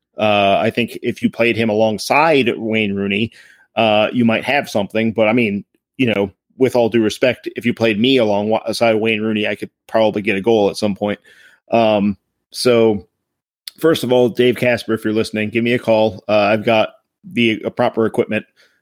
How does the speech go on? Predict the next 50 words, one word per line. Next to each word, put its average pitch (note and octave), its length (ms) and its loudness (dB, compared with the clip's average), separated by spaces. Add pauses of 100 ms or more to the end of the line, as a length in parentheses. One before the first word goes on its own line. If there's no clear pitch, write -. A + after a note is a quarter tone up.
(140)
Um, G#2 360 -2 (160)
I, A#2 180 0
I B2 120 2
can A2+ 160 0
report A2+ 300 0
to A2+ 80 -2
training A2+ 320 0
quickly. G#2 400 -4 (400)
Um, A2+ 500 2
but C#3 220 2
if, C#3 200 0
if C#3 220 2
you're C#3 160 4
interested D3 380 0
in B2+ 80 0
someone B2+ 260 0
that A#2 140 0
can A#2 100 -4
score B2 260 0
more C#3 380 2
than A#2+ 160 0
just, A#2 300 -2
like, A2 400 0
Wayne B2 280 0
Rooney A#2+ 280 0
kicks - 260 -4
the - 80 -6
ball A2+ 260 2
in A2+ 60 0
a A2+ 60 -2
way A2+ 180 2
that A2 220 -2
hits C3+ 260 -2
me A#2+ 240 2
and A2 160 0
goes A2+ 260 2
and A#2+ 300 -2
gets C3+ 240 -2
it - 80 -8
to A#2+ 80 -6
go B2 220 2
in C3+ 100 0
the C3 60 0
goal, C#3 320 2
like A#2 160 0
a G#2 100 0
trick B2 240 -4
shot A#2+ 260 0
in G#2+ 140 -2
pool, D3 400 -2